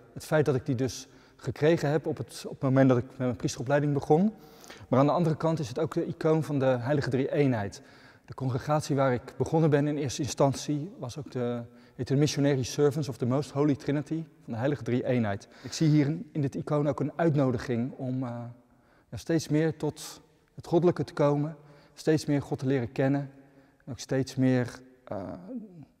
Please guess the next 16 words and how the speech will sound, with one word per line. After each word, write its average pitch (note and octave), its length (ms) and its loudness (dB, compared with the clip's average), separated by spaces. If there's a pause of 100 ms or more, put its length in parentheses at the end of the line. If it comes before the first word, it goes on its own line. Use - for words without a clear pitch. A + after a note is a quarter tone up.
(220)
ja, C3 140 2
dat, - 520 0 (180)
dat - 160 -4
leven C3+ 300 6
te C3 100 -4
vinden A#2 440 -4 (560)
waar A2+ 240 -8
we, B2+ 240 -6 (3250)
ja, C#3+ 120 -4
waar B2+ 140 4
we C3+ 200 0 (180)
geluk D#3+ 360 4
en C3+ 160 -6
vreugde D3+ 300 0
kunnen B2 200 -2
hebben, A#2+ 320 -6